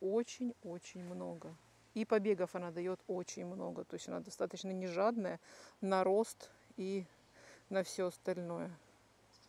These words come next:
Он в ноги мы ей посадили бордюрку розовенькую, но че-то она тут ее закрыла со всех сторон,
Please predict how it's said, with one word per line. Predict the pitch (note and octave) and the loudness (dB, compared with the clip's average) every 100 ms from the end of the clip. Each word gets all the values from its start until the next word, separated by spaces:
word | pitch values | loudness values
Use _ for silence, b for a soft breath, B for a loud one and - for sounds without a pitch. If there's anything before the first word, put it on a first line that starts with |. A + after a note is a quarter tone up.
| b b b b b b - - - _ - | b b b b b b -20 -20 -20 _ -4
Он | G3+ F#3+ | -2 0
в | F#3 | 6
ноги | A3 G#3+ G3 | 6 6 4
мы | G3 | 4
ей | F#3+ | 6
посадили | F#3 G3 - F3+ G3 F#3 | 4 4 2 4 4 4
бордюрку | F3+ G#3 G#3+ D#4 - G3+ | 6 6 6 4 6 6
розовенькую, | F#3 F3+ E3 D#3+ E3 - E3+ | 6 4 0 -2 -4 -4 -4
но | F3+ A#3+ | 2 2
че-то | - G#3+ G3+ | 2 2 4
она | G3+ | 4
тут | F#3 F#3+ | 2 2
ее | G3+ | 4
закрыла | F#3+ G3 A3+ B3+ | 4 0 4 4
со | A#3+ G3+ | 4 0
всех | - F#3+ | 0 -2
сторон, | - F3+ | 2 2